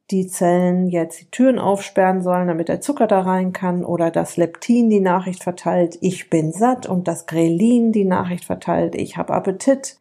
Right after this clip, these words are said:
Ja, aber was macht eigentlich T drei und T vier so im Körper?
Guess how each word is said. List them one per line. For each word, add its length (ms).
Ja, 140
aber 160
was 140
macht 260
eigentlich 520
T 180
drei 340
und 120
T 120
vier 300
so 120
im 140
Körper? 460